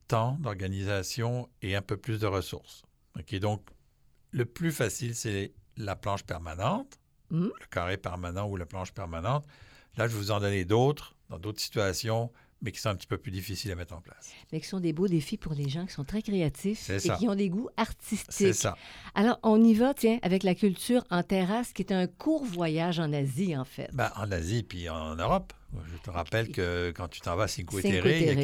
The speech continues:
Speaker 1: quelques te-, il y a
Speaker 2: Eh
Speaker 1: quelques
Speaker 2: oui.
Speaker 1: terrasses, hein. Donc,
Speaker 2: Ouf.
Speaker 1: c'est sur les terrains trop en pente pour recevoir des plantes. Les terrasses vont permettre d'éviter les pertes de sol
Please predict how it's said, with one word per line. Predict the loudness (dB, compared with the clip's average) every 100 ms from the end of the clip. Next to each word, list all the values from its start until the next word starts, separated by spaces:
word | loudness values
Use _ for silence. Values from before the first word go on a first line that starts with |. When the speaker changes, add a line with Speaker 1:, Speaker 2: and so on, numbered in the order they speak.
| 2
Speaker 1:
quelques | 0 -4
te-, | -4
il |
y | -2
a |
Speaker 2:
Eh | 2 6 6
Speaker 1:
quelques | 4
Speaker 2:
oui. |
Speaker 1:
terrasses, | 2 2 2 -2
hein. | -6 -6 -8 -18 -20 -14 0
Donc, | 4 6 4
Speaker 2:
Ouf. | 0 -10
Speaker 1:
c'est | -10 -4 -4
sur | -2 -2
les | 0
terrains | -2 -2 -2 -6
trop | -10 -6 0
en | 0
pente | 2 2 0
pour | -2 -2
recevoir | 0 0 0
des | 0 -4
plantes. | 0 -2 -2 -8 -12 -20 -20 -20 -20 -20 -20 -14 -4
Les | -2
terrasses | 0 2 2 2
vont | -2
permettre | 0 0 0 -2
d'éviter | -4 -4 -4 -2 -2 -4 -6
les | -6
pertes | -2 -2 -2
de | -2
sol | 0 0 0